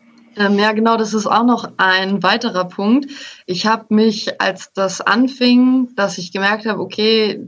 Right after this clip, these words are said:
Dehnung macht ihm vorne und hinten große Freude, also bei mir, ähm, hab ich mich mal ein Stück weit eingelesen. Und anales Fisting ist tatsächlich auch ein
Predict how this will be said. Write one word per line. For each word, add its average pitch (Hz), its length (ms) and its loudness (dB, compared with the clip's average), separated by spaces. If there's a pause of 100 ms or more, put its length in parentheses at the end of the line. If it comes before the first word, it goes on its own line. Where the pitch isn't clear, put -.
(180)
Dehnung 220 320 4
macht 208 280 -2
ihm 202 180 -4
vorne 202 320 -4
und 233 220 2
hinten 277 320 0
große 262 300 -4
Freude, 262 520 -2 (260)
also 170 240 -4
bei 180 140 0
mir, 226 280 2 (300)
ähm, 196 560 0 (400)
hab 196 160 0
ich 214 200 -2
mich 214 180 2
mal 196 300 4
ein 196 140 -2
Stück 220 320 -4
weit 190 180 -2
eingelesen. 214 880 0 (300)
Und 185 360 -4
anales 202 520 0
Fisting 247 520 0
ist 214 160 -6
tatsächlich 208 520 -2
auch 202 100 -4
ein 196 280 -4